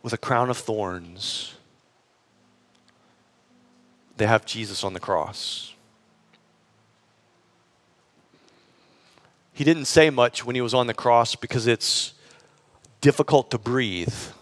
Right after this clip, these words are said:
You have to breathe in order to speak.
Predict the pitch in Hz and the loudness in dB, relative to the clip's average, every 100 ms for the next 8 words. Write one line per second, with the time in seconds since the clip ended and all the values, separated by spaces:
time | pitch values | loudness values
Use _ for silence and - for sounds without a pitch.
0 | _ _ _ _ _ _ _ _ _ _ | _ _ _ _ _ _ _ _ _ _
1 | _ - - 113 117 - - 127 131 117 | _ -20 -4 2 4 2 -4 -2 2 2
2 | 107 110 110 101 95 - - 101 98 - | 2 0 -2 -2 -2 -4 -2 -4 -4 -12
3 | - | -14